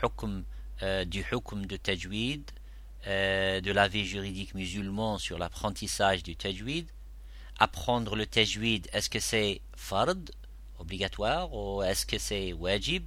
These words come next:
préférable, ou est-ce que c'est, euh, sunnah,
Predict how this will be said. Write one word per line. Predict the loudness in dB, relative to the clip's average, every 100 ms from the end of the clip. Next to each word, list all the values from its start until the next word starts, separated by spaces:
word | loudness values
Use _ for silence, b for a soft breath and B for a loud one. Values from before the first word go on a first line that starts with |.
| -6
préférable, | -4 -2 0 2 0 -2 -8
ou | -2 0
est-ce | 0
que | -2
c'est, | -2 2 2 2 B B -4
euh, | 0 2 2
sunnah, | 2 2 2 4 4 4 0